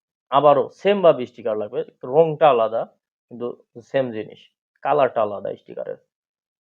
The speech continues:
এই স্টিকারটা লাগানো হয়ে গেলে এখানেও তিন ওয়ার্কিং ডেজ টাইম লাগবে। এটা হয়ে যাওয়া মানে আপনার মোফা কমপ্লিট। এরপরে আপনার ফাইলটা লেবার অ্যাপ্লিকেশনের জন্য, হাই প্রফেশনের লেবার অ্যাপ্লিকেশনের জন্য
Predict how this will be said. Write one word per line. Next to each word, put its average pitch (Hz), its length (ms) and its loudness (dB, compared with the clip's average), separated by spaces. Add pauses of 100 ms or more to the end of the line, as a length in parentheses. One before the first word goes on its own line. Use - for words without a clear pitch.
(440)
এই 170 200 0
স্টিকারটা 165 420 -2
লাগানো 139 380 2
হয়ে 139 240 0
গেলে 165 200 0
এখানেও 139 280 -10
তিন 127 240 -14
ওয়ার্কিং 117 340 -8
ডেজ 120 180 -12
টাইম 113 220 -6
লাগবে। 117 280 -10 (840)
এটা - 160 2
হয়ে 147 200 6
যাওয়া 147 160 2
মানে 139 180 -4
আপনার 135 260 -6
মোফা 113 260 -8
কমপ্লিট। 104 420 -14 (120)
এরপরে 147 360 -4
আপনার 117 220 -4
ফাইলটা 117 400 -8
লেবার 123 360 -4
অ্যাপ্লিকেশনের 110 600 -10
জন্য, 110 240 -14
হাই 143 260 -12
প্রফেশনের 120 540 -12
লেবার 113 240 -10
অ্যাপ্লিকেশনের 113 500 -18
জন্য 120 200 -14